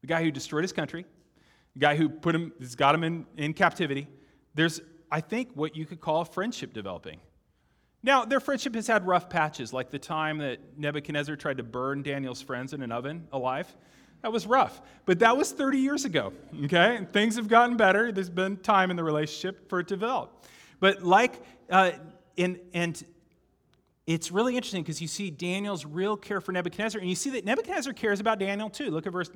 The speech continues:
nineteen. When Daniel's dismayed and disturbed when he hears this vision, it's cool because Nebuchadnezzar almost seems to be comforting him here.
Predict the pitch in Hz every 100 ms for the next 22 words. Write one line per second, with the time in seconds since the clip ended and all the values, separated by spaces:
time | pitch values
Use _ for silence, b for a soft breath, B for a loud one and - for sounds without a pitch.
0 | - 170 165 233 165 113 B B B B
1 | B 180 185 160 - 190 240 214 - 190
2 | - 196 220 220 175 151 - 202 202 196
3 | 175 143 180 185 170 - 160 220 180 135
4 | B B - 180 - 359 320 226 196 226
5 | 359 262 247 220 196 202 - 220 190 180
6 | 165 302 277 190 135 113 113 131 98